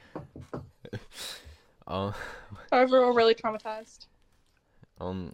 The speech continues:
Speaker 1: I'm sure our listeners would love to hear some tips on how to properly care for men. Can you, can you give us a few pointers?
Speaker 2: Yes, of course.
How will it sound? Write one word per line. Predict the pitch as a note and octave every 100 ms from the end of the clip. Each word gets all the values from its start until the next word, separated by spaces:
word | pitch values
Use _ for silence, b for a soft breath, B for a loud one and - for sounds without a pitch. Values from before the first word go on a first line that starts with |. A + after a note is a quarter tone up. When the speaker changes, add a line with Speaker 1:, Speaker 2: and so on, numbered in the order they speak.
| -
Speaker 1:
I'm | A2
sure | A#2+ D#3+
our | E3+
listeners | E3+ C3 B2 C3 A2 F#2+
would | G2+ F#2
love | F2 F#2 G2
to | -
hear | F#2+ F#2
some | F#2 E2+
tips | F2+ E2 -
on | E2 E2+
how | E2+ G2
to | G2
properly | - A2+ C3 B2+
care | G2+ - G2+ G2 -
for | F2+ E2+
men. | C#2+ D#2+ F2+ F#2+ F2+ D2 D2+ F#2
Can | - G#2+
you, | A2
can | - C3
you | C3+
give | C3
us | D3 D#3+
a |
few | - D3+
pointers? | - E2+ F2+ G#2 - _ b b b b b b _ _ _ _ _ C4+
Speaker 2:
Yes, | E4 B3+ A#3+ -
of | C#4+ -
course. | - A#3+ A#3 -